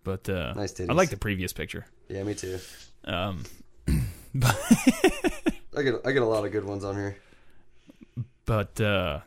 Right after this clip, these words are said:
Speaker 1: yeah, World War One. Yeah, it's good stuff, you know. Brutal, bloody. But I think we could, they could get, it seems to go like World War One's becoming more of a popular thing now 'cause a lot of people just don't know that much about World War One, and World War Two's kind of overplayed.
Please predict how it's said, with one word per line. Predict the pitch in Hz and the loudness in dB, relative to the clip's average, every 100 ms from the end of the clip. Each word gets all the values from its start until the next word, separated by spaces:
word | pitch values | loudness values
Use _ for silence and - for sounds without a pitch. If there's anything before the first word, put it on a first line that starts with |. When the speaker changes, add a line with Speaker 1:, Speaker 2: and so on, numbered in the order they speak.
| - - | -14 0
Speaker 1:
yeah, | 117 127 | 4 6
World | 107 131 127 | 6 4 4
War | 120 110 | 4 2
One. | 101 127 107 87 - - - - | 4 4 4 0 -6 -6 -6 -4
Yeah, | 101 101 | -4 -2
it's | 95 | -4
good | 107 95 | -2 -2
stuff, | - 107 104 - - | 0 2 2 -2 -8
you | 101 | -4
know. | 92 87 - - - - - | -2 -2 -6 -20 -20 -20 -10
Brutal, | - 107 107 101 - | 0 2 4 2 -2
bloody. | - 101 101 98 - - - | 0 2 4 2 -2 -16 -4
But | 113 131 | 8 8
I | |
think | 131 175 156 | 10 6 4
we | 113 | 4
could, | 110 87 - | 2 0 -4
they | 110 | -2
could | 113 98 92 - - - - | -2 -2 -6 -12 -20 -20 -12
get, | - - 104 | -12 -10 -4
it | 123 147 | 0 2
seems | 277 320 | 2 2
to | |
go | 226 | 6
like | 135 123 | 8 10
World | 156 147 | 8 8
War | 131 | 8
One's | 127 117 | 8 6
becoming | 117 131 123 104 | 2 4 4 6
more | 107 117 | 6 4
of | |
a | 98 | 4
popular | 113 117 110 92 | 4 2 2 0
thing | - 117 | 2 2
now | 101 92 | 2 0
'cause | 95 98 | -2 -2
a | |
lot | 107 104 | 0 0
of | |
people | 110 95 | 0 -2
just | 90 98 | -2 -4
don't | - 95 | 0 2
know | 98 | 2
that | 92 | 2
much | 98 107 | 0 0
about | 90 90 | -2 -4
World | 82 95 87 | -4 -4 -2
War | 90 | -2
One, | 90 92 92 | -2 -2 -2
and | 92 | 0
World | 107 107 | 2 2
War | 92 | 0
Two's | 110 101 | 0 -2
kind | - 131 123 | -2 2 4
of | |
overplayed. | 110 101 95 82 107 90 | 4 2 0 -2 0 0